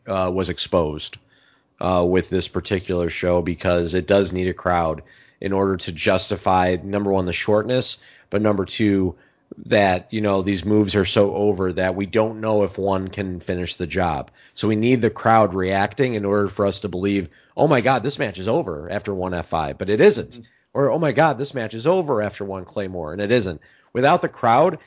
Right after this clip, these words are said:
Speaker 1: it just comes off like a short snooze fest, which is, is not good, but the right guy went over. Drew McIntyre is your W W E champion,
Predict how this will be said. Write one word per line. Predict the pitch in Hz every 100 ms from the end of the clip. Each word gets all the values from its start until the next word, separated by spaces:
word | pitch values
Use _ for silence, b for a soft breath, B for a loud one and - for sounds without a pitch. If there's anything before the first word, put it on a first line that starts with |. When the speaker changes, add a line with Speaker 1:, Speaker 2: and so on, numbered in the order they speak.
| b
Speaker 1:
it | -
just | 120 120
comes | 120 107 104
off | 101 98
like | 101
a | 98
short | - 104 101 92 - _ _ _
snooze | - 202 262 214
fest, | - 85 95 - - _ _ _ _ _
which | 139 143 -
is, | 131 117 110 107 - -
is | 117 104
not | 120 -
good, | 156 165 123 107
but | 190 175 139 b b _ -
the | 131
right | 143 -
guy | 180
went | 180 180
over. | 123 110 123 135
Drew | - 135
McIntyre | 139 135 143 139 127 127
is | 98 117
your | 131 120
W | 117 127 127
W | 123 120 120
E |
champion, | 117 107 101 95 107 113